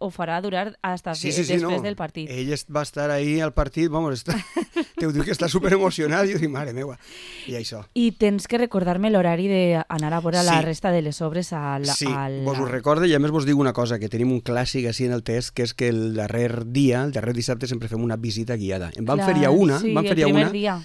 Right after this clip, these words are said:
Speaker 2: este any ja vam fer ja una, i ara anem a fer una altra de cloenda. Aleshores, bueno, saber... que la mostra test està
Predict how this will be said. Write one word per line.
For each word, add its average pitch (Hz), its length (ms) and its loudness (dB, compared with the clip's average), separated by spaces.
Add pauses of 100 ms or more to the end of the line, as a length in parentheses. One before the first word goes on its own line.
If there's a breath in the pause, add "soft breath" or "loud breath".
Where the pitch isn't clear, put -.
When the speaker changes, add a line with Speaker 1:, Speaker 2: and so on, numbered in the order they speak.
(200 loud breath)
Speaker 2:
este 151 220 0
any 156 100 6
ja 165 60 6
vam 156 120 6
fer 147 220 4
ja 147 100 8
una, 170 320 8 (480 loud breath)
i 127 120 0
ara 135 100 2
anem 147 60 2
a 139 40 0
fer 156 220 0
una 143 200 2
altra 139 220 0
de 139 120 0
cloenda. 110 520 -4 (400 loud breath)
Aleshores, 117 520 -2
bueno, 110 320 -4
saber... 113 460 0 (220)
que 113 300 -4
la 104 120 -10
mostra 98 300 -6
test 107 240 -6
està 107 320 -6